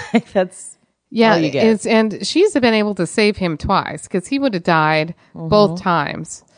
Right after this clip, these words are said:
Speaker 2: uh, you know, in, uh, Jessica Jones and here. So, uh, there, it, so she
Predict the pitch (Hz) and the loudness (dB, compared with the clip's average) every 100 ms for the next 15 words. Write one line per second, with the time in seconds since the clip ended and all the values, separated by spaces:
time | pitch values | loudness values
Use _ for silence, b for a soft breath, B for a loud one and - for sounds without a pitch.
0 | b b - 170 139 135 143 - 175 147 | b b -2 0 2 0 -4 -6 -4 -2
1 | 143 - 165 151 143 135 131 139 143 - | -4 -4 -2 0 -2 -4 -6 -12 -16 -8
2 | 180 165 170 160 190 202 202 202 - 185 | -4 -2 -2 -2 0 2 2 -2 -2 0
3 | 202 185 156 135 135 - 202 226 - - | 0 -2 -4 -4 -4 -4 -6 -6 -12 -18
4 | 113 - _ 220 208 240 240 226 196 196 | -18 -18 _ -16 -2 2 4 2 0 -4
5 | - 202 185 - 247 240 240 214 | -2 2 2 0 -2 0 -2 -4